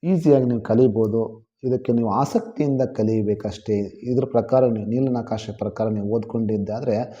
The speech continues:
ನಿಮಗೆ ಬಹಳಷ್ಟು ಸುಲಭ ಆಗತ್ತೆ ಅಂತೇಳಿ ನಾನು ಭಾವಿಸ್ತೀನಿ.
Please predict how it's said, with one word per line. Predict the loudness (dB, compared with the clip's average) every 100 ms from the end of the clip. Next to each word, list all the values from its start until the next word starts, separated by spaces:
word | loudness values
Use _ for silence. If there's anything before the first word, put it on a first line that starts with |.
| -20 _
ನಿಮಗೆ | -8 -4 -4
ಬಹಳಷ್ಟು | -4 -4 -4 -2 -2
ಸುಲಭ | 0 0 2 2
ಆಗತ್ತೆ | 2 0 -4 -6
ಅಂತೇಳಿ | -6 -4 -6
ನಾನು | -6 -6
ಭಾವಿಸ್ತೀನಿ. | -4 -4 -4 -4 -6 -4